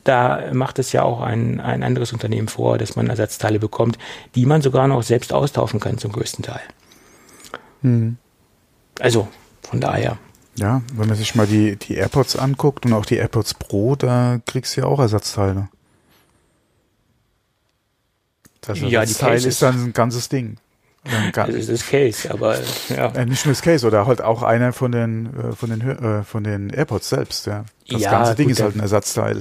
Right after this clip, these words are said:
Speaker 1: Ja, so kann man's auch sehen, das stimmt.
Speaker 2: <laughs> Ja, das ist ja noch viel schlimmer. Also was heißt schlimmer, aber
Speaker 1: Ja.
Speaker 2: es ist ja noch viel schwieriger bei den, äh, kleinen.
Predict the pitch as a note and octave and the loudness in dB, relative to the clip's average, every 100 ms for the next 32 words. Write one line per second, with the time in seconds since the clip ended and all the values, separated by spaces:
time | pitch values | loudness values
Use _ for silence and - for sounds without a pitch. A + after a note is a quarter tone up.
0 | - - B2+ A2+ A#2+ A#2+ A2 A3+ - - | -8 -4 0 4 4 4 0 -4 -6 -8
1 | - - A#2+ B2+ B2+ - C#3 E3 - G2+ | -6 -2 2 2 0 2 2 2 -4 -6
2 | G2 G2+ G2+ - - G#2+ G#2+ - - - | -6 -8 -8 -4 0 0 0 -2 -4 -10
3 | - - - G2+ - G#2+ G2+ G2+ F2+ F#2+ | -10 -14 -12 -12 -2 0 2 0 -2 -2
4 | F#2 G2 G2 G2 - G2 - A#2+ G#2 F#2 | -2 0 0 0 -6 -6 -2 0 2 0
5 | G2 F#2 F#2+ F#2+ - A#2+ G#2+ F2+ F#2 G2 | 0 2 0 0 0 2 4 2 0 0
6 | G2 F#2+ G#2+ F#2+ G2+ - A2+ A2 G2 F2 | -2 -2 -2 -2 -4 -4 -2 0 -2 -2
7 | F2 F#2 F2+ F2+ F2+ _ _ - G#2 G2+ | -2 0 -2 -4 -10 _ _ -10 -6 -4
8 | G2+ - F#2+ F2 F2 | -4 -6 -2 -2 -2